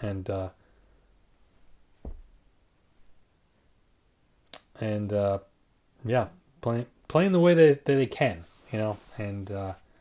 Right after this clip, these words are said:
I feel like this season has been a struggle for that. So we'll see.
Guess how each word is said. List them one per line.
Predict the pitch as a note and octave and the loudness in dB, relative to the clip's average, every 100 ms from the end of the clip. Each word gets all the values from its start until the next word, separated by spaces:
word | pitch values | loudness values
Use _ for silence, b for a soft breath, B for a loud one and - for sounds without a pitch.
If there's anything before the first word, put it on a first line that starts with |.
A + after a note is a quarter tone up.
| b b b b b | b b b b b
I | |
feel | - F#3+ | 6 8
like | E3 - | 8 4
this | D3 - | -4 0
season | D#3 C3+ | 0 0
has | B2 | -2
been | A2 B2 | -2 -4
a | |
struggle | A2+ B2 G#2+ G2+ | 0 0 0 -4
for | - | -6
that. | G2 - - _ _ - | -10 -12 -18 _ _ -12
So | - - _ _ _ _ | -12 -12 _ _ _ _
we'll | G#2+ | -10
see. | - | -10